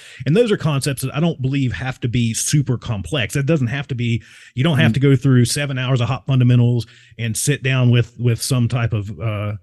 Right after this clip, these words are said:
Speaker 1: you know, known massive speaker to tell you to do that. That's something that you can just kinda shift the way that you're thinking around those things. Like, maybe instead of just telling somebody to try harder, let's take that and think,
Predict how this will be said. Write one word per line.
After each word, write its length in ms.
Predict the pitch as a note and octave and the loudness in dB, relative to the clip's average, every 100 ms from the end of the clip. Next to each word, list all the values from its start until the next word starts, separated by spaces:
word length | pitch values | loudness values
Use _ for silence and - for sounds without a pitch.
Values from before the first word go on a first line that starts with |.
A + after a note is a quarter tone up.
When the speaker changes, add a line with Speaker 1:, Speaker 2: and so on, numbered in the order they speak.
| _ - | _ 0
Speaker 1:
you 100 | A2 | 0
know, 240 | G2 G#2 _ _ _ _ C#3+ | 0 -4 _ _ _ _ 0
known 760 | C3 C3 C#3+ C#3+ C#3 C3+ B2+ | 4 6 6 6 6 8 6
massive 540 | A#2+ B2+ B2 C#3+ A2+ G2+ | 6 2 -4 -6 -8 -10
speaker 500 | - - C3+ C3 A#2 | -12 -4 -2 0 0
to 180 | A#2 G2 | 0 -2
tell 300 | - C#3 C#3+ | -4 0 2
you 180 | B2+ A#2+ | 2 0
to 120 | A2 | -2
do 180 | E3 F3 | 0 2
that. 260 | G#2 G2+ - - - | 0 -4 -10 -20 -6
That's 200 | D3+ F#3+ | -4 -2
something 260 | G3 D#3+ C#3 | -2 2 2
that 160 | A#2+ G3+ | 2 0
you 60 | |
can 120 | G3+ D3+ | 2 4
just 200 | D#3+ - | 4 2
kinda 200 | E3+ B2+ | -2 -2
shift 480 | - - G3 - | -4 -2 -2 -2
the 100 | D3+ | -2
way 200 | C#3+ C#3+ | -2 -2
that 240 | C3 A2+ A2 | -4 -4 -6
you're 120 | G2+ | -8
thinking 400 | D#3+ G#3+ - A#2 | -2 0 2 0
around 280 | G#2+ G#2+ G#2+ | -2 -6 -6
those 200 | G2 - | -6 -6
things. 240 | A2 G2+ - - - C#3 | -6 -8 -12 -20 -8 0
Like, 120 | D3+ | 4
maybe 320 | F#3+ A3+ A#3+ | 4 4 2
instead 300 | A3+ - G#3+ | 0 0 0
of 100 | F3+ | 0
just 220 | G#3 - | 0 0
telling 240 | - G#2 - | 0 0 0
somebody 260 | G#3 F3+ | 0 0
to 100 | B2 | -2
try 240 | - C3+ E3 | -4 -4 -4
harder, 340 | F#3 G#3 G#3 - - _ C3+ | -4 -6 -8 -10 -20 _ -4
let's 360 | F#3 A3+ - | -2 -2 -6
take 320 | - F#3+ F#3 | -2 -2 0
that 260 | F3+ F3 E3 | -2 -2 0
and 200 | C#3 A#2+ | -2 -2
think, 340 | D3+ D3+ C#3 | -2 -2 -4